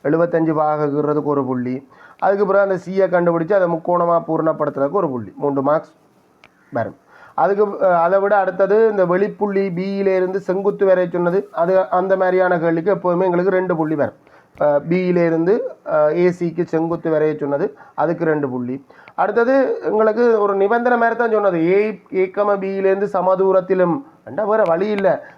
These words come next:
சமதூரத்துல இருக்கிற எல்லா புள்ளிகளும் இந்த ஒழுக்கும் வரையணும், செங்குத்திரு ஊராக்கி கீறதுக்கு ரெண்டு புள்ளி, அந்த குறித்த புள்ளியை கண்டுபிடிக்கிறதுக்கு ஒரு புள்ளி. சமதூரத்திலும், அஹ், ஏற்கனவே நாங்கள் ரெண்டுல வரைஞ்ச செங்குத்திரு ஊராக்கிலையும் சந்திக்கிற அந்த குறித்த இடத்துல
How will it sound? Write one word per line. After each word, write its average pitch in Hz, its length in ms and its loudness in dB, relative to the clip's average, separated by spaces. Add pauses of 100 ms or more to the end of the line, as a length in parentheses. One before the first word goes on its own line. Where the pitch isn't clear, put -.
சமதூரத்துல 185 500 2
இருக்கிற 190 280 2
எல்லா 190 340 2
புள்ளிகளும் 185 460 0
இந்த 185 140 0
ஒழுக்கும் 180 380 -2
வரையணும், 175 360 0
செங்குத்திரு 180 460 0
ஊராக்கி 180 460 2
கீறதுக்கு 165 380 -4
ரெண்டு 156 240 -2
புள்ளி, 139 380 -4 (280)
அந்த 208 280 0
குறித்த 220 440 -2
புள்ளியை 214 400 -2
கண்டுபிடிக்கிறதுக்கு 202 720 0
ஒரு 240 220 2
புள்ளி. 127 200 -6 (280)
சமதூரத்திலும், 165 840 0 (400)
அஹ், 190 340 2 (220)
ஏற்கனவே 214 420 0
நாங்கள் 196 320 2
ரெண்டுல 196 340 0
வரைஞ்ச 185 300 2
செங்குத்திரு 190 560 2
ஊராக்கிலையும் 175 760 0
சந்திக்கிற 175 500 -2
அந்த 165 200 -2
குறித்த 170 400 -4
இடத்துல 165 560 -2